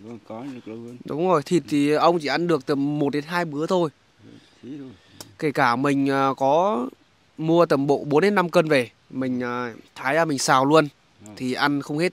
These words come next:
Speaker 2: thì nó xào đi xào lại thì nó sẽ không ngon nữa.
Speaker 1: Vâng.
Speaker 2: Đấy, và bây giờ thì hôm nọ cháu Lực cũng có, à, ông ấy còn nướng cá của bác, thì có một số các bác nói rằng là mất vệ sinh ấy, nhưng mà bây giờ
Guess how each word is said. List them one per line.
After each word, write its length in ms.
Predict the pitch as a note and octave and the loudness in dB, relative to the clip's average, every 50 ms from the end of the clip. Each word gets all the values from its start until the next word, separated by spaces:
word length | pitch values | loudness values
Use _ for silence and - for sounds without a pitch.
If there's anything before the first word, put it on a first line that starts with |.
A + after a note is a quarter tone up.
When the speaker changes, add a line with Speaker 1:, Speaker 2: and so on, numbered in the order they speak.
| - - | -4 -6
Speaker 2:
thì 120 | C3 B2+ | -4 -4
nó 160 | A#2+ A#2+ B2+ C#3 D#3+ E3 E3+ E3+ E3 E3 E3+ C3+ C3 | -2 -4 -4 -6 -6 -6 -6 -8 -8 -8 -10 -10 -8
xào 280 | C3+ D3 C#3 C3 C3 | -6 -4 -4 -2 -2
đi 100 | C3+ C#3+ | -2 -2
xào 120 | D#3 C#3 C3 | -2 -2 -2
lại 220 | C3 B2 B2 A#2 | -4 -4 -6 -6
thì 60 | A#2+ | -6
nó 100 | B2 B2+ | -6 -6
sẽ 100 | C3+ - E3 | -6 -8 -8
không 140 | - E3 | -8 -6
ngon 240 | D#3 D#3+ D#3+ D#3 D3+ | -2 0 0 0 0
nữa. 180 | D#3 E3+ F#3 G#3 - _ _ _ _ _ _ _ | 0 0 -2 -2 -6 _ _ _ _ _ _ _
Speaker 1:
Vâng. 180 | - - - - _ _ _ _ _ _ _ _ _ _ _ _ _ _ _ _ _ _ _ _ _ _ | -20 -20 -20 -20 _ _ _ _ _ _ _ _ _ _ _ _ _ _ _ _ _ _ _ _ _ _
Speaker 2:
Đấy, 160 | - - C#3+ | -10 -8 -6
và 320 | D3 D3 C#3+ C3 B2+ B2 B2 | -4 -2 -2 -2 -2 -2 -2
bây 140 | C3+ D3 C#3+ | -2 -2 -2
giờ 360 | C#3+ C#3 C3 A#2+ A#2+ A#2 A#2+ A#2+ | 0 -2 0 0 -2 -2 -4 -4
thì 200 | B2 A#2+ A#2+ A#2+ | -4 -4 -4 -4
hôm 200 | A#2+ B2 C3+ D3 | -4 -4 -2 0
nọ 180 | D#3 A2+ A2+ | 0 0 -2
cháu 100 | A#2+ B2+ | -2 -4
Lực 140 | C#3+ E3+ D3+ | -4 -4 -4
cũng 140 | C3+ C3+ C3 | -6 -6 -4
có, 280 | C3 B2+ C3 D3 E3+ A#3 - - - - _ _ - | -2 0 0 0 0 -4 -10 -20 -20 -20 _ _ -6
à, 320 | C#3+ C3 B2+ B2 B2 A#2+ - - - _ _ _ _ _ _ - | -4 -2 0 0 -2 -4 -6 -10 -20 _ _ _ _ _ _ -2
ông 240 | - D3+ D3+ D#3 | 0 0 0 0
ấy 80 | D#3+ E3 | -2 -2
còn 220 | D#3 C#3+ C3+ C3 | -2 -2 -2 -2
nướng 220 | C3 C#3 C#3 D3 D#3 | 0 -2 -2 -4 -4
cá 260 | - D#3 C3+ D3 E3+ E3+ | -4 -2 -2 -2 -2 0
của 60 | E3+ | 0
bác, 160 | F3+ F#3 F#3+ - | 0 0 -2 -4
thì 120 | - C3+ | -8 -8
có 320 | A#2+ C3 C3 C#3 D#3+ F3+ G3+ G#3+ G3+ G#3 G3+ | -4 -2 -2 0 -2 -4 -6 -6 -8 -8 -8
một 120 | F3 D3+ | -8 -8
số 180 | C3+ - C3 C3+ | -6 -6 -6 -4
các 60 | D#3 | -2
bác 160 | D#3+ F3 F#3 | 0 0 0
nói 260 | F3+ D#3 C3 B2+ C#3 | 0 0 0 0 0
rằng 240 | D#3 E3+ D#3 C#3 B2+ | 0 0 -2 -2 -2
là 180 | A#2+ A#2 A2 A2+ | 0 0 0 -2
mất 200 | A#2 C#3+ F3+ F#3 | -2 -4 -4 -6
vệ 100 | G3 - | -6 -6
sinh 280 | - - E3+ D#3+ D3+ D#3+ | -4 -2 0 0 0 -2
ấy, 100 | E3 - | -4 -4
nhưng 160 | E3+ D#3 D3+ | -4 -4 -4
mà 160 | D3 C3+ B2 B2 | -2 -4 -4 -4
bây 120 | C#3 D3 | -4 -4
giờ 220 | C#3 C#3+ C3+ B2+ | -2 0 0 0